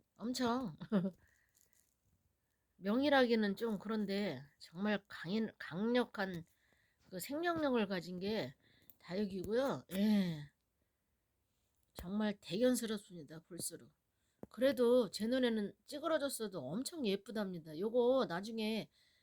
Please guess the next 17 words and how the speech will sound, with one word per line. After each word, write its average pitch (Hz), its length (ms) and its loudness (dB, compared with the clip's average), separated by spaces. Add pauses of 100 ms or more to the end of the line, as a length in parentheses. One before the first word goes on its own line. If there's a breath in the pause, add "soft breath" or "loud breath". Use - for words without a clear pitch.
(120)
성장하게 311 640 0
되면 226 440 0
이 208 140 -2
모양이 226 800 2
다시 233 420 -4
원상태로 214 600 -4
복귀돼요. 175 720 -8 (540)
예, 196 320 2
지금은 247 360 -2
한쪽 302 300 -4
면이 269 200 0
이렇게, 220 560 -2 (1300 soft breath)
한쪽 302 380 -8
면이 262 240 2
없지만, 180 680 -4 (140)
네, 180 420 2
이게 208 220 -2